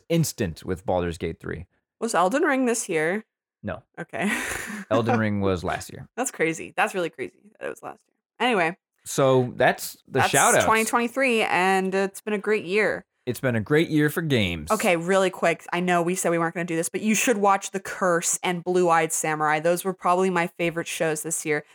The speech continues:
Speaker 2: The Curse is on Showtime. If you have that Showtime, like, plug-in on Hulu, whatever, or, you know, find a different way. And, uh, Blue Eyed Samurai's on Netflix.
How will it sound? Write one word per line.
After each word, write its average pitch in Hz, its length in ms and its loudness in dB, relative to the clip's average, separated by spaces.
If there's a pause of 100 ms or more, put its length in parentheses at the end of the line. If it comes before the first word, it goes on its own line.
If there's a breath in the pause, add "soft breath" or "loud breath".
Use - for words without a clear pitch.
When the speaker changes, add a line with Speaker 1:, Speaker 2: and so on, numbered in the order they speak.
Speaker 2:
The 190 80 -2
Curse 240 320 2
is 247 100 -2
on 262 140 4
Showtime. 254 680 2
If - 400 -14
you 233 60 -2
have 214 80 -2
that 196 160 2
Showtime, 208 800 0
like, 190 260 0
plug-in 190 340 -2
on 185 140 2
Hulu, 196 340 -2
whatever, 208 360 -2
or, - 120 -2
you 233 140 -4
know, 190 140 -2
find 196 240 -4
a - 20 -6
different 190 240 -8
way. 202 120 -8 (440 loud breath)
And, 240 340 4
uh, 247 220 6
Blue 240 200 0
Eyed 269 180 4
Samurai's 247 440 2
on 240 160 0
Netflix. 208 460 0